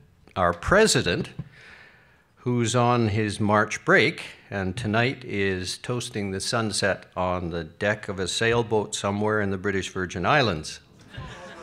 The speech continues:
So it's pretty sad, eh? Pretty sad. I hope it's green beer.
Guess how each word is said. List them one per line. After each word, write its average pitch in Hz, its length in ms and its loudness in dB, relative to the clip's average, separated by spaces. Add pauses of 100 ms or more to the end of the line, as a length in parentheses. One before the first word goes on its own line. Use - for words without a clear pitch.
(680)
So 113 320 0
it's 110 140 -2
pretty 139 320 -2
sad, 110 440 2
eh? 131 160 -4 (680)
Pretty 135 440 6
sad. 101 300 0
I 127 140 6
hope 170 260 6
it's - 240 2
green 135 440 2
beer. 117 440 4